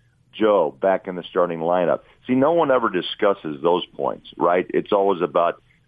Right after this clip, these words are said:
mostly Kawhi or Paul George, and I don't think this series is gonna be ten and twelve and fourteen point wins on either side. I think what we got, what we saw,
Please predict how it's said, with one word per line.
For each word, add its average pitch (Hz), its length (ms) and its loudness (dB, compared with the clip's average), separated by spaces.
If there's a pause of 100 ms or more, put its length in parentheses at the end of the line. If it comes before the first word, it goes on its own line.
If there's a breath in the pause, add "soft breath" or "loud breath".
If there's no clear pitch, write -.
(100)
mostly 101 460 -2
Kawhi 85 760 0 (320)
or 85 180 0
Paul 80 340 -2
George, 92 680 0 (360 soft breath)
and 92 340 0 (880)
I 120 100 -2
don't 131 220 0
think 110 200 0
this 92 160 2 (140)
series 107 360 2
is 80 160 -2
gonna 87 220 0
be 76 200 -4 (180)
ten 107 220 2
and 80 180 -4
twelve 95 420 2
and 73 220 -10
fourteen 92 460 -2
point 82 340 -4
wins 90 380 0
on 76 160 -2
either 76 240 -2 (100)
side. 98 340 0
I 90 80 2
think 110 220 0
what 95 240 0
we 85 180 -2
got, 87 440 0
what 87 180 -4
we 78 120 -10 (120)
saw, 101 460 0